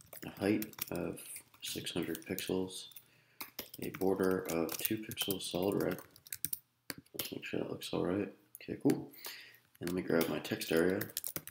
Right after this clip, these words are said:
So I will say width is a hundred percent, resize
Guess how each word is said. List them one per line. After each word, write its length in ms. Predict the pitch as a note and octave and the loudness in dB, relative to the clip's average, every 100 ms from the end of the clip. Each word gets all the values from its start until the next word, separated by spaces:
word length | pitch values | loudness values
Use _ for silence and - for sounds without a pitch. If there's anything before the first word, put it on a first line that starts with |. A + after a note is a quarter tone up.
| - - - | -6 -6 -6
So 180 | - | -4
I 60 | - | -4
will 120 | - | -4
say 520 | - - E2 D#2+ E2 E2+ | -2 0 2 2 2 2
width 380 | A2+ C3 C3 - - - - - - - - - - - | 4 4 4 -2 -14 -12 -12 -12 -8 -8 -10 -14 -8 -8
is 60 | - | -4
a 100 | - | -2
hundred 180 | G2+ G#2+ | -2 -2
percent, 560 | - G2 F#2+ F#2 F#2 - - - - - - - | 0 2 4 4 2 -8 -16 -18 -18 -18 -10 0
resize 760 | G2+ G2+ G2+ G2 F#2+ F#2 - | 2 4 6 6 6 6 4